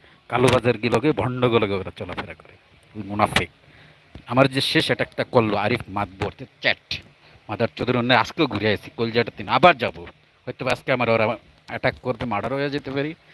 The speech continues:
আমি কিছু না, এখন তো মার্ডার তো দুই ইয়ের ইসের ব্যাপার, কোনো ব্যাপার না। ওই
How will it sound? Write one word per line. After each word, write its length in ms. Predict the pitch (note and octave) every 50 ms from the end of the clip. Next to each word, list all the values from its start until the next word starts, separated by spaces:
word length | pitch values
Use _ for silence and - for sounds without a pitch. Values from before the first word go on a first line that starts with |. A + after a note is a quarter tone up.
| - - - -
আমি 140 | - D#3+ E3+
কিছু 280 | - A#3+ - - A3
না, 100 | F3+ D3
এখন 140 | C#3+ C#3+ -
তো 80 | - F3
মার্ডার 260 | C#3 C3 C3 C#3 C#3+ -
তো 100 | - D3
দুই 200 | A#2 - C3 C#3 - _ -
ইয়ের 340 | A#2+ A2 G2+ B2 A#2 A2 A2+
ইসের 260 | A2+ G2+ - - A#2
ব্যাপার, 240 | F#2+ F2+ - - G2+ - -
কোনো 120 | - B2+ A#2+
ব্যাপার 240 | A2 - - F#2 F2 F2 E2
না। 80 | F2 F2 _ _ _ _ _ _ _ _ _ _ _ _ _ _ _
ওই 380 | - - C3 D3 C#3+ C3 C3+ D#3